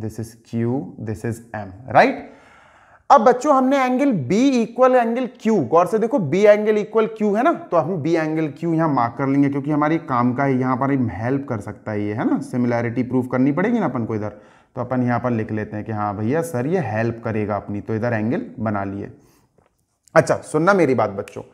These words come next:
गौर से, इस लाइन से जो अपन के पास आई है, इससे इसको, इसको इक्वेशन वन मान लेते हैं, let us say इक्वेशन वन।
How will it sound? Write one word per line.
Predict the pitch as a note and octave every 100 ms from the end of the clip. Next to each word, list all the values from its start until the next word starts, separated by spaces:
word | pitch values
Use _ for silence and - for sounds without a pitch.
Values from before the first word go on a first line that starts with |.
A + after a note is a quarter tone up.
| _ _ _ -
गौर | A2+ C#3+ B2
से, | - G2+ - _ _ _ _ _ _ _ -
इस | D4 D4
लाइन | G3+ D#3 C3+ C3
से | E3
जो | D#3+
अपन | D3+ C#3
के | C#3
पास | C3+ C3+ -
आई | C#3 C3+
है, | C#3+ F3+ -
इससे | G3 G3 - C#3
इसको, | F3 - F#3+
इसको | E3+ - - E3 - G3+
इक्वेशन | F3+ F#3 G3 G#3+ -
वन | B2 C#3
मान | C3 A2 G#2
लेते | G#2 A2+
हैं, | A2
let | A2
us | A2+
say | A#2+
इक्वेशन | A2 A2+ G#2+
वन। | G2+